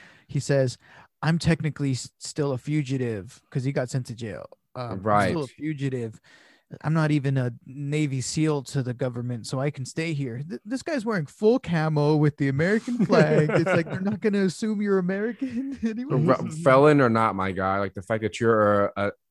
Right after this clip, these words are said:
Speaker 2: a Navy seal, like, you were once a Navy seal, even if you're a felon now, it's still problematic. But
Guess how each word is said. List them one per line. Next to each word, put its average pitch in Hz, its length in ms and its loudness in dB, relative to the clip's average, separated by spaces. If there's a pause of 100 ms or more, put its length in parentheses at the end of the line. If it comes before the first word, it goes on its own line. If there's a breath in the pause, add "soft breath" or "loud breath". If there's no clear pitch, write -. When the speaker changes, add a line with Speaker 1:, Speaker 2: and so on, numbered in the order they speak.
Speaker 2:
a 113 240 0
Navy 107 360 0
seal, 104 180 -8
like, 101 80 -6
you 113 160 0
were 104 240 4
once 101 480 2
a 107 100 -6
Navy 104 360 -2
seal, 107 400 -2
even 104 180 -2
if 98 140 -6
you're 98 100 -2
a 90 60 -4
felon 92 500 -2
now, 87 380 -2
it's - 160 -12
still 95 220 0
problematic. 90 720 -4
But 92 180 -4